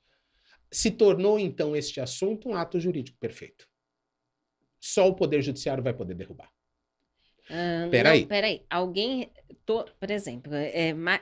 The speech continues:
Speaker 2: seja mais
Speaker 1: Não, deixa eu,
Speaker 2: elucidativo.
Speaker 1: então, deixa eu,
Speaker 2: Estamos
Speaker 1: deixa eu
Speaker 2: em uma
Speaker 1: finalizar.
Speaker 2: assembleia.
Speaker 1: Peraí.
Speaker 2: Faça um exemplo.
Speaker 1: Vamos, vamos finalizar o negócio.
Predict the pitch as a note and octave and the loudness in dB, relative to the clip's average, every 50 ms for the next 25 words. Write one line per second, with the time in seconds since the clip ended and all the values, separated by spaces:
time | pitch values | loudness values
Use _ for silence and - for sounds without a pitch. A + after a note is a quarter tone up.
0 | - - - - A#3 A#3+ B3+ B3+ B3+ B3 A#3 A#3 A#3 F#3+ F3+ A#3 A#3+ A#3+ B3 C4+ | -2 -10 -6 -4 -2 -2 -2 -2 -4 -2 0 2 4 4 4 4 2 2 2 0
1 | B3+ - D3+ A3+ - C4 C4 F#3+ - - - F3+ C#3+ A#2+ A#2+ C3+ C3 C3 - - | 0 4 4 6 8 8 6 6 4 2 0 0 -2 -6 -8 -10 -8 -6 0 2
2 | D4 B3 - - A2 G3+ A#3+ - C#4 A#3+ - B3+ C4 G#3+ A#3+ - C4+ C4+ C#4 C4+ | 2 2 2 4 6 6 6 6 4 4 2 2 4 4 4 4 4 2 4 4
3 | - F#3+ - - - C#4 B3 G#3+ F3+ D3+ C#3+ C3 C3 B2+ A#2+ C#3+ D#3+ D3 - - | 4 6 6 6 6 6 6 6 6 4 2 -2 -4 -4 -2 0 0 0 0 -2
4 | - - B3+ B3+ C4+ - C#4+ C4 - A3+ A#3+ B3+ A#3 F#3+ F#3+ D3 B2+ A#2+ - F#2 | -4 0 2 2 2 2 0 0 0 2 2 2 4 4 2 0 0 -2 -2 4
5 | A#2 D#3 G3+ A3 - - C3 E3+ G#3 G#3 - A3+ G3 F#3 F3+ D#3+ C#3 D#3+ D3+ D3+ | 4 6 6 4 2 4 4 4 4 4 2 2 4 4 4 4 2 0 -2 -2
6 | D3 - - - - - | -4 -8 -10 -12 -14 -16